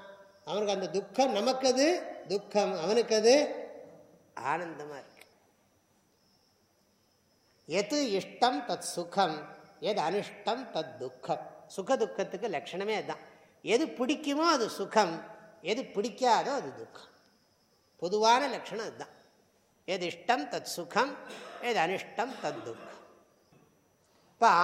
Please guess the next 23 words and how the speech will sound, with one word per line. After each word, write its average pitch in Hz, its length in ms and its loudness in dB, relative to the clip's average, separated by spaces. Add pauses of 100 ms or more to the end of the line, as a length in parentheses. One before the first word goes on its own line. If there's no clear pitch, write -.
ஆனந்தத்தை 247 600 4 (800)
சாஸ்திரம் 202 500 4
என்ன 190 100 -2 (100)
சொல்றதுன்னு 170 520 -2
சொன்னா, 190 240 -4 (800)
ஆனந்தம் 226 600 2
வந்து 170 200 -6 (180)
ரெண்டு 220 340 -2
விதமான 202 520 -2 (180)
ஆனந்தம் 165 480 -4
இருக்கு 123 340 -10 (880)
அப்படின்னு 196 420 -2
முதல்ல 147 260 -2 (140)
பேசுகிறது. 143 480 -4 (560)
என்ன 165 220 -4 (140)
ஆனந்தம்? 170 400 -2
ரெண்டு 180 260 -4
விதமான 170 380 -2 (120)
ஆனந்தம்னா, 139 540 -4 (880)
ஆனந்தம் 247 540 2 (260)
வெளியிலிருந்து 277 640 2 (100)
வர்ற 185 180 2 (180)
ஆனந்தம், 120 500 -4